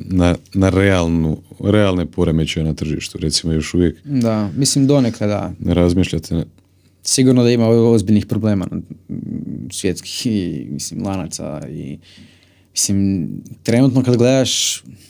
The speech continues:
Speaker 2: m, ono, potencijalno je totalni shit show ovoga koji se sprema ili koji se već sad događa, u biti. Ali s druge strane, mislim, puno toga u biti funkcionira i ok,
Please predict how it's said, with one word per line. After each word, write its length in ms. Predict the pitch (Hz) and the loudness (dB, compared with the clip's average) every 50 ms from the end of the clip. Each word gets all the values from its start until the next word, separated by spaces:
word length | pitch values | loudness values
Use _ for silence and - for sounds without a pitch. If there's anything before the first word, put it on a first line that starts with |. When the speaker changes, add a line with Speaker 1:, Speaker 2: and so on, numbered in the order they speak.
| _ _ _ - | _ _ _ -10
Speaker 2:
m, 580 | - - - - 90 73 - - - - - - - - - - - | -8 -6 -6 -6 -6 -6 -8 -10 -10 -12 -14 -14 -14 -14 -14 -10 -6
ono, 240 | 101 113 104 101 - 95 - _ | -2 0 0 0 -2 -6 -8 _
potencijalno 540 | - 117 113 - 117 104 - 113 110 110 107 | -2 -2 0 0 0 0 0 0 2 2 0
je 80 | 107 | 0
totalni 380 | 107 113 107 - 107 107 104 101 | 0 -2 -2 -2 0 0 0 -2
shit 200 | - - 107 101 | -2 -4 -6 -6
show 180 | - - 101 101 | -6 -8 -8 -8
ovoga 540 | 101 95 - 107 107 - - - - - 104 107 | -8 -6 -6 -6 -6 -6 -6 -8 -8 -8 -10 -10
koji 180 | - - 104 101 | -12 -12 -10 -10
se 140 | - - - | -10 -10 -12
sprema 400 | - - 104 101 101 123 123 107 | -12 -10 -6 -4 -2 0 0 0
ili 140 | 104 101 | 0 -2
koji 140 | 101 - 101 | -2 -6 -6
se 120 | - - 104 | -4 -2 -2
već 100 | 107 104 | -2 0
sad 200 | - 117 98 90 | 0 0 -2 -2
događa, 460 | 101 98 98 90 92 104 123 139 151 156 - - _ _ _ _ | -2 -4 -4 -4 -4 -4 -4 -4 -6 -6 -10 -14 _ _ _ _
u 40 | - | -8
biti. 280 | 101 107 107 - 165 156 - - - _ _ _ _ _ _ _ _ _ _ _ _ _ _ - | -8 -6 -6 -6 -8 -10 -10 -12 -20 _ _ _ _ _ _ _ _ _ _ _ _ _ _ -8
Ali 580 | 107 107 107 107 107 107 110 110 107 110 110 | -4 -2 0 2 4 4 4 4 6 4 4
s 60 | 107 104 | 4 2
druge 220 | 110 120 123 131 | 2 2 2 2
strane, 680 | 127 - - 127 127 127 127 120 117 117 117 113 110 107 104 95 73 69 - 73 78 76 78 117 107 - - - - | 2 2 2 2 2 4 4 4 4 4 4 4 4 2 2 0 -4 -8 -10 -12 -12 -10 -10 -12 -12 -12 -12 -10 -8
mislim, 420 | - 110 - - 113 104 101 104 95 - - - - 92 - | -8 -6 -6 -4 -2 -2 -2 -2 -4 -6 -10 -14 -14 -16 -6
puno 200 | - - 135 131 | 0 2 4 4
toga 220 | 127 - 131 123 127 | 4 4 2 2 2
u 40 | 117 | 4
biti 220 | 120 127 123 117 | 2 2 0 -2
funkcionira 600 | - 123 117 113 - - 117 120 123 117 107 104 | -2 -2 -2 -2 0 0 2 2 4 4 4 2
i 120 | 101 95 | 2 0
ok, 180 | 90 - 104 - | -2 -4 -6 -2